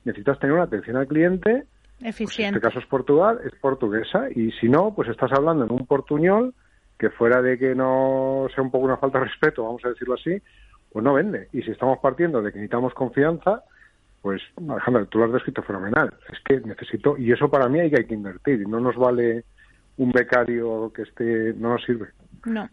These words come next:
Speaker 1: No nos sirve. Eso para mí es uno de los puntos, la parte logística,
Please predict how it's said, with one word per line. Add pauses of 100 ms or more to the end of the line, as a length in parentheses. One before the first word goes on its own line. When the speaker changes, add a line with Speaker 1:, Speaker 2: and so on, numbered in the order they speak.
Speaker 1:
No
nos
sirve.
Eso
para
mí
es
uno
de
los
puntos,
la
parte
logística,